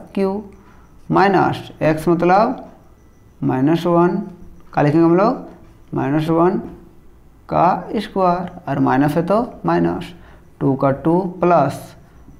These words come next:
रूट टू into एक्स मतलब माइनस वन प्लस रूट टू। ध्यान दीजिएगा, एक्स मतलब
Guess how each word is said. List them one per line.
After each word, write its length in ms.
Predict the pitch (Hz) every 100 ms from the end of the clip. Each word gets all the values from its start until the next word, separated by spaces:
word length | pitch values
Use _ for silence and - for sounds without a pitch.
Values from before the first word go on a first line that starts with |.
| - -
रूट 420 | 139 147 147 156
टू 120 | 170 175 175 - 156
into 320 | 147 147 -
एक्स 260 | 156 151
मतलब 500 | 165 160 185 233 - - - - - -
माइनस 400 | 143 135 151 151
वन 260 | 170 175 - - - -
प्लस 320 | 127 - - -
रूट 360 | 151 175 180 226 -
टू। 120 | 170
ध्यान 240 | - 160 165
दीजिएगा, 360 | 135 131 - - - - - - - - - - - - - - -
एक्स 280 | 175 175 151
मतलब 480 | 131 156 214 240